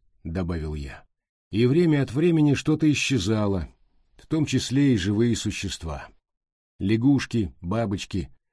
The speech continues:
цветок прямо из горшка, в котором рос». Но холод, гудение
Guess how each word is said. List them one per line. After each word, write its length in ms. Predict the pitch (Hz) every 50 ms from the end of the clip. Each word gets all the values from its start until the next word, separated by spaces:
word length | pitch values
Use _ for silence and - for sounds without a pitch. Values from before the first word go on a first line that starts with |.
| _ _ _ _ _ _
цветок 560 | - - 120 127 123 - 147 147 147 135 -
прямо 240 | - 127 123 123 123
из 80 | 107
горшка, 640 | 101 117 123 113 - - - 120 113 110 101 82 - -
в 80 | -
котором 380 | - 113 101 104 107 107 104 104
рос». 400 | 101 101 92 85 - - - _ _ _ _ _ _ _ _ _ _ _ _ _ _ _ _ _ _ _ _ -
Но 240 | 98 104 113 123 120
холод, 520 | - - - 143 151 143 104 90 - - -
гудение 760 | 82 90 107 101 90 104 131 135 120 107 95 82 71 64 -